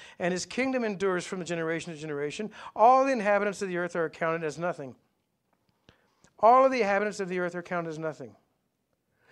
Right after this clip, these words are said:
And he does according to his will. And he does according to his will. And he does according to his will, not your decree.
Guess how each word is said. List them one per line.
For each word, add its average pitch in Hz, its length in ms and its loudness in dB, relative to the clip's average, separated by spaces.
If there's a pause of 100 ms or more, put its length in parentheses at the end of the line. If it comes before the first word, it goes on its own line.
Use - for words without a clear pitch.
(180)
And 190 160 0
he 208 80 0
does 214 400 8
according 214 460 2
to 220 160 -2
his 190 180 0
will. 185 440 2 (440)
And 175 120 -2
he 190 80 -2
does 190 340 4
according 233 460 2
to 214 140 -2
his 175 160 -2
will. 196 320 2 (180)
And 202 220 2
he 240 120 -2
does 196 480 4 (180)
according 226 580 4 (140)
to 269 80 0
his 226 260 0
will, 208 440 4 (140)
not 226 380 6
your 208 200 6
decree. 208 640 -2